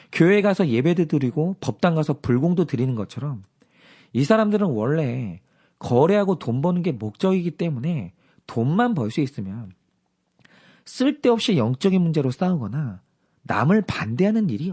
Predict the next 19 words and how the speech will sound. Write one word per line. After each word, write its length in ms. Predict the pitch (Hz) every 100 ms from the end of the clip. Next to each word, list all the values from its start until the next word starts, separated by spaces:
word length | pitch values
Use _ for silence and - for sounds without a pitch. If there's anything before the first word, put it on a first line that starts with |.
| -
없어요. 840 | - - - 262 220 101 - 98 - _ _ _ _ _ _ _ _
그냥 160 | - 196
두루두루 600 | - 139 185 233 226 226
잘 220 | - 175
살았습니다. 560 | 151 214 240 190 120 - _ _ _ _ _ _ _ _ _
그런데 360 | - 139 185 170
이상한 480 | 104 - 160 160
건 240 | 104 92 - _ _ _ _ _ - -
이 220 | 208 240
데살로니가라는 920 | - 135 202 208 196 - 170 160 156
땅에서 340 | 165 143 135 120
유일하게 560 | 120 196 208 190 180
반대당하고 920 | - 110 117 156 151 95 87 135 92 - _ _ _ _ - _
네가 340 | - 139 214 220
틀렸다고 500 | 254 233 233 208 196
설득당한 600 | - 247 - - 196 180
종교가 400 | - 123 156 151
뭐냐? 320 | 110 101 170 - _ _ _
그게 540 | - 110 175 254